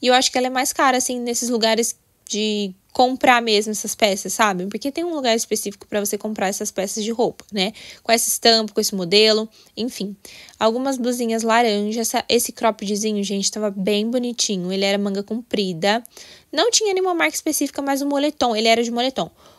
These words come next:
O moletom dele era bem gostosinho, sabe? E aí tinha algumas blusinhas que também tavam naquela faixa de preço do começo do vídeo, sabe? Três, cinco, dez.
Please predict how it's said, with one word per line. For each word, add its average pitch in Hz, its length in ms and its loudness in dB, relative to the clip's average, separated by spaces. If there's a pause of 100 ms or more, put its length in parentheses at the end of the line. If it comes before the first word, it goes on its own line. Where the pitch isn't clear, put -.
(120)
O 214 60 -6
moletom 233 460 2
dele 233 200 4
era 226 140 4
bem 220 240 0
gostosinho, 220 720 -2
sabe? 202 500 0 (460)
E 214 80 2
aí 233 180 6
tinha 262 280 0
algumas 247 560 -2
blusinhas 226 640 0
que - 100 -10
também 262 400 -2
tavam 277 260 -2
naquela 247 320 -4
faixa 233 280 -2
de 233 100 -6
preço 226 340 2
do 208 80 -2
começo 208 380 -2
do 196 80 -6
vídeo, 202 320 -6
sabe? 202 300 -4
Três, 233 320 2
cinco, 226 420 -2
dez. 208 640 0